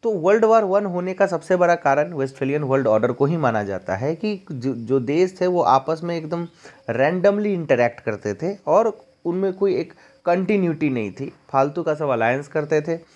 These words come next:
और इसी के कारण वॉर हुआ। वर्ल्ड वॉर वन आप देखोगे तो बहुत सारी ट्रीटीज के कारण ही लगभग जितनी भी यूरोपियन पावर्स है वो वॉर में आ गई थी। तो सबसे पहले कि इसका क्रिटिसिज्म जो दिया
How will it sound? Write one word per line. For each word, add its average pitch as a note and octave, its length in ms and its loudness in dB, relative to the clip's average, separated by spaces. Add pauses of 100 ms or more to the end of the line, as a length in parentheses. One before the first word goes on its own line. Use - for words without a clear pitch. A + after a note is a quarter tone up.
(180)
और E3+ 120 0
इसी F#3 280 -4
के F3 60 0
कारण D3+ 280 2
वॉर B2+ 280 2
हुआ। B2 200 -2
वर्ल्ड A#2 260 -4
वॉर A#2+ 140 0
वन B2+ 180 -2
आप B2+ 100 -4
देखोगे C#3 400 -6
तो A3 160 2
बहुत F3+ 300 0
सारी F3+ 160 -2
ट्रीटीज E3 440 -2
के D#3+ 140 -4
कारण C#3+ 320 0
ही D#3 180 -8 (340)
लगभग C#3 300 0
जितनी C#3 280 -6
भी D3+ 100 -4
यूरोपियन C#3 460 -2
पावर्स A#2+ 420 0
है D3 60 0
वो D3 100 2
वॉर A2 240 4
में G#2+ 140 -2
आ G2+ 80 0
गई G2 160 -4
थी। - 240 -14 (1080)
तो A#3+ 420 2 (840)
सबसे C#3 300 0
पहले F3+ 300 0
कि F#3+ 340 -8
इसका G3+ 260 -4
क्रिटिसिज्म A#3+ 720 0
जो E3+ 180 0
दिया G#2+ 360 -2